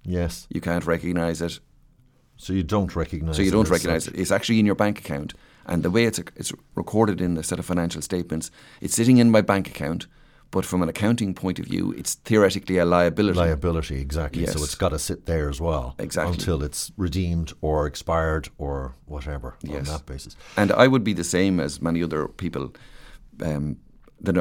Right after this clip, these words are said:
Speaker 2: I've purchased vouchers in the past and haven't redeemed them. You know, for example, I
Speaker 1: Oh.
Speaker 2: might be on Groupon or on,
Speaker 1: Yeah.
Speaker 2: um, teatimes dot I E and I book a tea time and it's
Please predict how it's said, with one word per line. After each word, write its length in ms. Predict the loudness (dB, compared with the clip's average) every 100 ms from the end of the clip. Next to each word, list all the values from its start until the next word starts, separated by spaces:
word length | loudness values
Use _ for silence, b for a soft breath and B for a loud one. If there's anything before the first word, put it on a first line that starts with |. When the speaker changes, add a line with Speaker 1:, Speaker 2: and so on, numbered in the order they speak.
| 2
Speaker 2:
I've 220 | 0 -2 -10 -12
purchased 320 | -6 -4 -4 -2
vouchers 400 | -2 -2 -6 -6
in 80 |
the 80 | -6
past 340 | -2 -2 -2 -4
and 100 | -4
haven't 280 | -2 -4
redeemed 340 | -4 0 2 2
them. 200 | 0 -6
You 60 | -4
know, 100 | -2
for 120 | -2
example, 300 | 0 0 2
I 20 | 4
Speaker 1:
Oh. 40 |
Speaker 2:
might 180 | 2 2
be 120 | 0
on 260 | 0 -2 -6 b b b
Groupon 460 | -2 2 2 2 2
or 240 | 4 4
on, 220 | 2 0
Speaker 1:
Yeah. 360 | 0 0 0 -2
Speaker 2:
um, 140 | -4 -8 B B B B B
teatimes 380 | -4 0 2 4
dot 180 | 4 4
I 140 | 4
E 180 | 2 2
and 80 | 2
I 60 | 0
book 200 | 0 -2
a 40 |
tea 180 | -4 -2
time 300 | 0 0 2
and 100 | 0
it's 280 | -4 -10